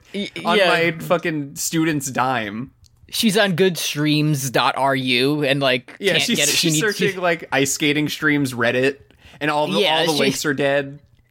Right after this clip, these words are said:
Speaker 1: She's a V P N free trial. She can't find anything.
Speaker 2: Yeah.
Speaker 1: Like,
Speaker 2: And meanwhile,
Speaker 1: uh,
Speaker 2: the,
Speaker 1: uh,
Speaker 2: we get our, our weekly helping of the disgusting triplets.
Speaker 1: Mm-hmm.
Speaker 2: Um, 'cause
Speaker 1: I,
Speaker 2: they're
Speaker 1: so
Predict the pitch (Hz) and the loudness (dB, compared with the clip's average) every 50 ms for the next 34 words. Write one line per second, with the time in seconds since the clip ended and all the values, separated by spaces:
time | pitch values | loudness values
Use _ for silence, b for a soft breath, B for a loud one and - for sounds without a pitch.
0 | _ _ - _ - 247 320 330 277 - 254 - - 214 202 - 208 202 156 123 | _ _ -20 _ -14 -10 -10 -8 -8 -8 -8 -6 -4 -4 -2 0 0 0 0 2
1 | 151 180 180 - 185 175 160 147 143 143 147 156 - - 147 135 131 131 - - | 0 -2 0 0 0 0 2 2 2 2 0 -2 -4 -2 0 0 0 0 0 0
2 | 139 127 120 127 135 139 143 147 143 - 151 - 151 139 120 - - 127 117 117 | 0 2 2 2 2 2 0 0 -2 -4 -6 -2 0 -2 -2 -2 -2 -4 -4 -2
3 | 117 120 117 127 123 120 139 123 123 127 135 135 - _ - - 156 131 113 113 | -2 -4 -4 -4 -4 -2 -2 -2 -2 -6 -8 -14 -16 _ -4 0 0 2 2 0
4 | 123 123 127 - B B B B B 170 170 175 185 190 190 180 175 170 165 165 | -2 -4 -6 -10 B B B B B 0 2 2 2 2 2 4 4 4 4 2
5 | 156 156 156 147 139 135 127 127 147 139 147 147 143 147 143 143 139 135 131 131 | 2 2 2 2 2 2 0 -2 -2 0 0 2 4 4 4 4 4 4 2 0
6 | 127 - - 139 131 131 127 123 120 - 156 151 143 151 151 143 - 147 143 131 | -2 -4 0 0 2 2 0 -4 -8 -10 -10 -4 -2 -2 -4 -2 -4 -4 -4 -2
7 | 135 127 120 - 131 127 127 123 117 113 113 101 123 - - - - 131 117 - | 0 -2 -2 0 -2 -2 -2 -4 -4 -6 -8 -6 -4 -4 -2 0 0 0 0 0
8 | - - 120 110 110 - - 113 110 - 113 110 104 - - - - - - b | 0 -4 -4 -4 -4 -2 -2 -2 -2 -2 -4 -4 -4 -6 -6 -6 -6 -6 -8 b
9 | b b b b b b b b b b b b _ _ - 185 170 156 139 127 | b b b b b b b b b b b b _ _ -6 -4 -2 0 0 0
10 | 123 120 120 120 117 117 120 - 127 - - 170 160 226 226 160 151 147 147 262 | 2 0 0 -2 -2 -6 -8 -10 -12 -6 -4 -2 0 2 2 2 0 0 0 2
11 | 254 247 226 - | 0 0 -2 -4